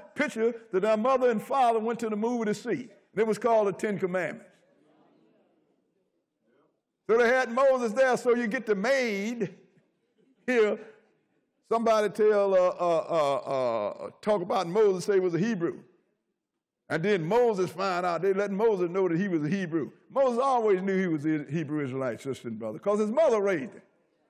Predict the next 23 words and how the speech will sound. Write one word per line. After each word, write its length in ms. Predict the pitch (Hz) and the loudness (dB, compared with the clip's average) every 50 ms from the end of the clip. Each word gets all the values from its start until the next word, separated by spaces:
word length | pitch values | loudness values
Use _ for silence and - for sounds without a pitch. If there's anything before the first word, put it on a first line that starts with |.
| _ _ _ _ _ _ _ _ _ _ - | _ _ _ _ _ _ _ _ _ _ 0
And 140 | 160 196 226 | 2 4 4
I 100 | 240 226 | 4 2
saw 320 | - - 277 285 277 262 | 0 0 2 2 4 4
that 260 | 254 277 285 277 285 | 4 4 2 0 0
by 200 | 240 240 240 226 | 0 2 2 2
what 220 | 202 226 247 247 226 | 4 2 2 2 2
he, 180 | 233 254 254 247 - 170 175 185 220 | 0 -2 -4 -6 -8 -6 -2 0 2
his 160 | 233 233 220 | 2 2 2
behavior. 640 | 214 247 247 220 302 320 311 254 180 127 - - - - _ _ _ _ _ _ _ _ _ _ _ _ _ _ _ _ _ _ _ - | 2 0 2 4 2 2 2 2 -4 -6 -8 -14 -14 -18 _ _ _ _ _ _ _ _ _ _ _ _ _ _ _ _ _ _ _ -4
Now, 340 | 202 277 294 254 180 - - - - - _ _ _ - | -2 0 2 2 0 -2 -8 -16 -20 -20 _ _ _ -4
but 120 | 190 240 | 0 2
anyway, 520 | 320 330 320 285 262 262 285 294 311 320 - - - - - | 2 2 2 2 0 2 2 2 2 0 -2 -12 -18 -18 -10
Moses 560 | 143 175 254 320 359 359 359 330 302 285 240 | -6 0 2 4 4 4 4 2 0 -2 -2
had 180 | 262 302 294 254 | 0 0 0 -2
to 60 | 247 226 | -2 -4
go 200 | 220 294 302 277 | -2 0 0 0
down 260 | 277 285 294 294 269 | 0 0 0 0 0
in 100 | 262 247 | -2 -2
Pharaoh's 560 | - - 285 294 294 269 269 262 254 247 196 | -2 -2 -2 0 0 2 2 4 2 2 0
house 340 | 214 302 294 247 233 208 - | -2 -4 -4 -4 -6 -6 -6
to 80 | - 214 | -8 -6
get 200 | 196 240 233 - | -4 -4 -6 -6
protection. 520 | 254 247 - 285 330 - - - - - | -10 -10 -4 -4 -4 -4 -4 -14 -18 -20